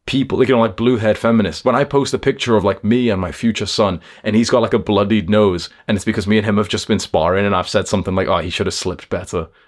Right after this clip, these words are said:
And people, like, obviously, it's like, "Yeah, technically, you shouldn't really punch your son in the nose and stuff," but, look, bro, he should have ducked, right? Like, it, it sounds weird to talk about me punching my future son in the nose and making him bleed.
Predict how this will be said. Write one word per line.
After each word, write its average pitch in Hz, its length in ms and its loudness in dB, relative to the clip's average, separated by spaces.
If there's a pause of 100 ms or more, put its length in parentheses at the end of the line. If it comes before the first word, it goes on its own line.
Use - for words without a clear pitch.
And 104 120 -4
people, 143 240 2
like, 120 140 2
obviously, 135 300 2
it's 127 140 0
like, 123 220 0 (200)
"Yeah, 160 240 4
technically, 143 460 -2
you 135 40 0
shouldn't 135 260 0
really 127 260 2
punch 117 220 -2
your 117 60 -8
son 123 220 0
in 117 80 2
the 117 40 2
nose 117 240 4
and 110 60 -2
stuff," 131 160 0
but, 175 120 0
look, 180 100 -2
bro, 190 180 0 (180)
he 196 120 2
should 202 200 4
have 110 140 0
ducked, - 320 -2
right? 107 260 0 (540)
Like, 143 220 2
it, 156 160 2
it - 140 -2
sounds 175 440 2
weird 110 560 0 (200)
to 120 120 0
talk - 420 0
about 143 320 2
me 127 300 0
punching 139 440 -2
my 107 180 2
future 139 400 -4
son 127 320 0
in 123 120 0
the 107 80 0
nose 113 360 2
and 92 120 0
making 113 280 2
him 92 160 0
bleed. 98 420 0